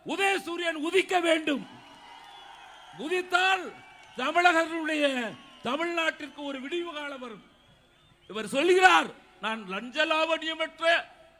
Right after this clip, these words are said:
ஊழலற்ற ஆட்சி இந்தியாவிற்கு தருகிறேன்" என்று. அட அப்பா, மோடியும் ராமதாஸை பக்கத்துல வச்சுக்கிட்டு லஞ்ச லாவணமற்ற ஆட்சி தர்றியா? எந்த மாநிலத்திலும் இல்லாதவர்களுக்கு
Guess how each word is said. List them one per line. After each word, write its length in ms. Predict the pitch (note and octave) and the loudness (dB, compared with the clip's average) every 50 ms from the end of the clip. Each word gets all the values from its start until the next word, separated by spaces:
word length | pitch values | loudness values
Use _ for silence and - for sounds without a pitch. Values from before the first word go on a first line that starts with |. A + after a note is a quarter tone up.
| - - | -12 -8
ஊழலற்ற 640 | F#3 B3 C#4+ D#4 D#4+ E4 E4+ F4 F#4 - - - F#4+ G4 G4 F4+ - - - | -4 -2 2 6 6 6 6 6 4 2 0 -2 2 4 4 4 4 0 -4
ஆட்சி 340 | - B3+ D#4 D#4+ - - D4+ D4 C4+ | -4 -4 -4 -4 -4 -6 -8 -8 -8
இந்தியாவிற்கு 600 | C4+ C#4 D4 D4+ C#4+ C#4 C#4 C#4 - C4+ C4+ C4+ | -6 -6 -4 -2 -2 -2 -4 -8 -10 -12 -14 -10
தருகிறேன்" 420 | - B3 B3 C4 B3 A#3 A3+ A3 | -10 -8 -8 -8 -6 -8 -8 -10
என்று. 260 | G#3 F#3+ F3 F3+ - - _ - - - - - - - _ _ _ _ | -10 -14 -16 -18 -18 -20 _ -20 -20 -20 -20 -20 -20 -20 _ _ _ _
அட 240 | - D3 D3+ D#3 E3 | -2 0 2 4 4
அப்பா, 500 | E3 E3 - - A3 A3 A#3+ C4 B3+ - - E3 - - - - - - - D#3 | 2 2 6 10 12 12 12 12 12 12 6 -4 -8 -10 -16 -18 -12 -2 8 12
மோடியும் 480 | G#3 A#3 B3+ B3 C4 B3 A#3+ B3 A3+ | 12 12 12 12 12 12 12 12 12
ராமதாஸை 560 | A3 A3 B3 B3+ C4+ B3+ B3 B3 - A#3+ A3+ G#3 F#3 | 12 12 12 12 12 10 10 10 8 6 6 6 8
பக்கத்துல 440 | G#3+ A3 G#3+ B3+ B3+ - C4 B3 A#3 | 6 8 8 6 6 8 8 10 10
வச்சுக்கிட்டு 800 | A#3+ A#3+ A#3 C4+ C#4+ B3 D4 C#4+ C#4+ F4+ F#4 F#4 F4 D4+ A3+ - - - - - - - | 10 10 10 8 8 8 8 10 12 12 12 12 12 12 12 12 6 -12 -16 -16 -2 6
லஞ்ச 340 | C3+ F3+ A3+ C4+ C#4 D#4+ D#4 | 8 10 10 12 12 12 12
லாவணமற்ற 580 | C#4+ C4+ C#4 C#4 C4 B3+ A#3+ B3 B3 A#3+ B3+ B3+ | 12 12 12 12 12 12 12 10 8 8 10 10
ஆட்சி 260 | A#3 A3+ A3+ A#3 G3 | 10 10 8 6 4
தர்றியா? 640 | F#3+ G3+ G3 F3+ F3+ F3+ F#3+ A3+ C#4+ D#4 D4 A3 - - - - - - - - - - - - - - - - - - - - - - - - - - - - - - - | 4 4 4 6 6 8 10 12 12 12 12 12 10 4 -8 -14 -18 -18 -20 -20 -20 -20 -20 -20 -20 -20 -20 -20 -20 -20 -20 -20 -20 -20 -20 -20 -20 -20 -20 -20 -20 0 8
எந்த 380 | - G#3+ A#3+ C4 C#4 C#4+ D4+ D4 | 10 12 12 12 12 12 12 12
மாநிலத்திலும் 540 | D4+ D4+ D#4+ E4 E4 E4+ E4 E4+ E4 D#4 D4+ | 12 12 12 12 12 10 8 6 4 6 6
இல்லாதவர்களுக்கு 920 | D4 D4+ D#4 D#4 D#4 D#4 D4+ D4+ C#4 C#4+ - - C4+ B3+ A3+ F#3 - - | 8 10 10 10 10 10 10 10 8 8 6 4 6 6 6 6 4 0